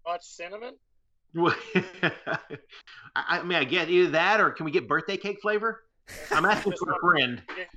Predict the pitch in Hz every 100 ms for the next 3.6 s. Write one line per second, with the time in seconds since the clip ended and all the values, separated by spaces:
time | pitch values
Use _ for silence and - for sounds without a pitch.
0 | - _ _ - - 196 170 _ - 185
1 | 156 156 180 170 175 170 160 156 156 147
2 | 170 165 156 151 131 _ 175 160 147 139
3 | 143 139 127 120 120 104